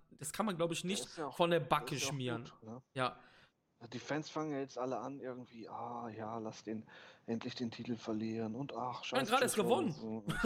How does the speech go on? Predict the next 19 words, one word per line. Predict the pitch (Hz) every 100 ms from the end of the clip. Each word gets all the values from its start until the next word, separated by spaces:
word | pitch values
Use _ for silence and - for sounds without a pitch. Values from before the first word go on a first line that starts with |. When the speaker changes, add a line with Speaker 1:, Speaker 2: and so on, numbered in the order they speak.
| 160
Speaker 2:
so, | 104
ja. | 131 202 185 _ _ - - - -
Das | 120 - - - - - - _ -
kann | - 123 120 -
über | 123 120
den | 127 120
nichts | 147 -
Schlechtes | - 147 - 131
sagen, | 147 185 160
im | 120
Speaker 1:
Nein, | 123 120
Speaker 2:
Gegenteil. | 113 120 110
Speaker 1:
nein. | 107
Speaker 2:
Also, | 110 113 113 - - - _ _ _ -
pff, | - - - - _ _ _
sehr, | - 120 143 151
sehr, | 139 147
sehr | 131 139 131
solider | 131 120 135 135 131